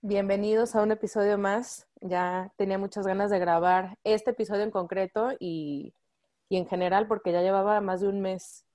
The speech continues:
sin, sin estar aquí en estos espacios, pero pues Navidad y, y demás, ¿no? Entonces, bueno, estoy aquí con una gran amiga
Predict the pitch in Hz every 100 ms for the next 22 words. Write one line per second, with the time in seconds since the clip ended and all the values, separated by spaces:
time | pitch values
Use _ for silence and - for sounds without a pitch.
0 | _ - - 180 160 156 160 160 - 170
1 | 165 - 170 170 175 170 170 - 170 -
2 | - _ _ _ _ - 175 165 180 170
3 | 202 196 170 160 156 151 147 151 156 151
4 | 147 143 - _ 160 143 139 - 170 262
5 | _ _ _ _ - 175 175 185 196 185
6 | 165 170 208 220 233 240 262 220 202 208
7 | 220 233 202 214 226 220 214 240 339